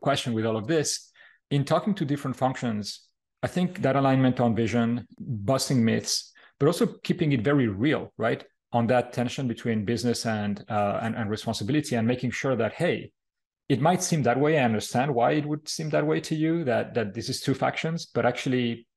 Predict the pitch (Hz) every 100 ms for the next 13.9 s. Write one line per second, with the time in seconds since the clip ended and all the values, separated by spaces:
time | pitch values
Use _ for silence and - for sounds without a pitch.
0 | - 117 110 107 110 - 127 147 - _
1 | 160 - 165 147 143 110 101 113 101 110
2 | 113 107 113 104 139 117 131 110 104 98
3 | - 101 - - - 110 110 107 117 110
4 | 110 110 104 - - - - - - -
5 | - _ _ _ 143 151 202 170 143 135
6 | - 117 110 _ - 123 156 160 131 135
7 | 139 139 - 131 135 135 143 139 143 -
8 | 117 120 120 139 147 151 147 147 - -
9 | 123 127 135 131 120 - - 117 110 110
10 | 107 104 - 113 117 - 123 110 107 104
11 | 107 - 147 156 156 - 113 107 104 113
12 | 143 165 - 123 104 104 104 104 - 117
13 | 107 104 104 98 107 107 151 -